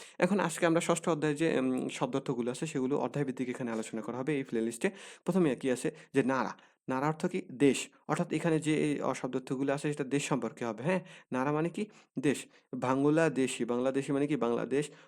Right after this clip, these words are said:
খম্বোদিয়া, খম্বোদিয়া মানে কি? খম্বো-, খাম-, সরি, খাম্বোদিয়া। খাম্বোদিয়া মানে কি? কম্বোডিয়া। নেপাল মানে কি? নেপাল। থং থিমুর মানে কি? পূর্ব তিমুর। থং থিমুর অর্থ-, অর্থাৎ কি? ফো-, ফো-, পূর্ব তিমুর। শ্রীলঙ্কা, শ্রীলঙ্কা।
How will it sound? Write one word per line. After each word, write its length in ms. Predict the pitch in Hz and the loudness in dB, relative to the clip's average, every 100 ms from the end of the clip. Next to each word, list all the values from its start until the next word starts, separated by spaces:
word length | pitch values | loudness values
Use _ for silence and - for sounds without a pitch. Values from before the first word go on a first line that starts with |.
| _ | _
খম্বোদিয়া, 960 | - 170 175 160 151 123 170 160 110 - | 0 2 2 2 2 2 0 2 0 -4
খম্বোদিয়া 500 | - 139 135 139 151 | -2 0 0 0 2
মানে 140 | 160 127 | 2 0
কি? 80 | |
খম্বো-, 760 | 120 - 127 131 139 143 135 143 | -4 -2 0 0 0 0 2 0
খাম-, 340 | 147 139 143 | 0 -2 -2
সরি, 240 | 143 131 151 | 0 0 0
খাম্বোদিয়া। 680 | - 147 156 160 156 123 113 107 - | 0 -2 0 2 2 2 -2 -4 -12
খাম্বোদিয়া 400 | - 135 139 143 | -4 -2 0 0
মানে 140 | 151 156 | 0 0
কি? 160 | 120 | -4
কম্বোডিয়া। 560 | 113 117 113 117 127 143 - - - | -2 -2 -2 0 0 0 -4 -14 -2
নেপাল 380 | 131 156 160 139 | 2 2 2 2
মানে 160 | 120 | 0
কি? 120 | 110 113 | -2 -2
নেপাল। 420 | 117 123 147 147 - _ - | -2 0 0 0 -4 _ -2
থং 280 | 170 185 196 | 2 4 2
থিমুর 340 | 190 147 139 127 | 2 4 4 4
মানে 180 | 117 | 0
কি? 160 | 117 160 160 - - | 0 -4 -6 -16 4
পূর্ব 240 | 208 156 | 6 6
তিমুর। 240 | 131 113 98 - _ - | 2 0 -6 -10 _ -4
থং 180 | 127 127 | -2 0
থিমুর 260 | 143 156 | 0 2
অর্থ-, 400 | 190 - - 120 | 0 -4 -14 -6
অর্থাৎ 280 | 127 127 160 | -4 -2 -2
কি? 100 | 156 | -2
ফো-, 340 | 135 135 139 135 | -2 0 0 0
ফো-, 440 | - 117 113 117 | 0 0 0 -2
পূর্ব 340 | - 127 123 | -2 -2 0
তিমুর। 320 | 131 139 160 185 - - | 2 4 4 4 -4 -18
শ্রীলঙ্কা, 1500 | - - 131 131 135 135 135 147 165 139 151 175 175 135 107 | -8 -2 0 0 0 0 0 0 2 2 4 2 2 0 -2
শ্রীলঙ্কা। 800 | - 123 117 120 117 139 156 | -2 -2 0 0 0 4 4